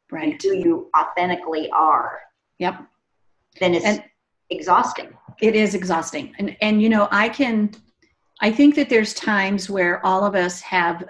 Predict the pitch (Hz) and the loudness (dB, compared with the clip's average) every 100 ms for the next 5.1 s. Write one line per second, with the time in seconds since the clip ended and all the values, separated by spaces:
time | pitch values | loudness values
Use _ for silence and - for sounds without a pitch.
0 | 320 185 185 185 185 185 180 170 175 175 | -8 -4 -2 -2 -4 -6 -6 -4 -4 -2
1 | 175 175 175 175 180 170 170 165 170 - | -2 0 0 0 -2 -2 -2 -4 -4 -8
2 | - _ _ _ _ 185 180 190 214 190 | -16 _ _ _ _ -8 0 0 2 -2
3 | 196 196 185 175 180 180 180 180 175 170 | -2 -2 -2 0 -2 -2 -2 0 0 -2
4 | - - 170 170 156 165 175 170 165 170 | -6 -6 -6 -6 -6 -6 -6 -2 0 -2
5 | 170 | -4